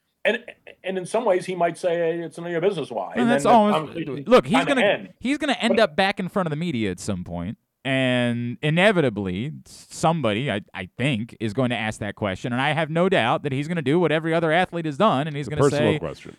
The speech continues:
Speaker 2: "That's a personal question," and he's gonna just not answer it. Like, that's, that's my assumption is the way that's
Speaker 1: But I
Speaker 2: going
Speaker 1: do
Speaker 2: to go.
Speaker 1: think the, and, and this is what I would say to him or to,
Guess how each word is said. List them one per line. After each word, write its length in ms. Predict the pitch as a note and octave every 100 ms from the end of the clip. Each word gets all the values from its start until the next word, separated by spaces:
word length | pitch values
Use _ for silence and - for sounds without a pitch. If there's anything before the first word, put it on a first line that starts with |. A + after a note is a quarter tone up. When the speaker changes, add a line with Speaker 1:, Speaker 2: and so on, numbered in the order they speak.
| -
Speaker 2:
"That's 160 | D#3+
a 60 | D3+
personal 360 | G#3 F#3 G3
question," 440 | F3 G3+ F3+ A2 A#2+
and 100 | D3+
he's 120 | D3
gonna 160 | D#3+ D3+
just 260 | D#3+ - _ _ _ -
not 340 | C3 D3+ E3 -
answer 400 | E3 D#3+ - F2
it. 120 | - -
Like, 200 | C#3 B2
that's, 260 | F3 - -
that's 260 | F#3 F3+ F#3
my 160 | F3+
assumption 500 | E3 - D3 - F#2+
is 100 | F2+
the 60 | G2
way 140 | G2
that's 120 | F2+
Speaker 1:
But 80 | C4
I 40 | B3+
Speaker 2:
going 100 | C#4
Speaker 1:
do 140 | D4
Speaker 2:
to 60 | -
go. 40 |
Speaker 1:
think 220 | C4 B3
the, 180 | A3 G#3+ -
and, 180 | F#3+ -
and 140 | G3
this 160 | A#3+ A3+
is 80 |
what 140 | F#3 G3+
I 80 | F3+
would 160 | F3+
say 320 | - - A3
to 180 | G#3 D#3+
him 360 | C3 B2 A#2+ F#3+
or 100 | E3
to, 220 | E3 F#3+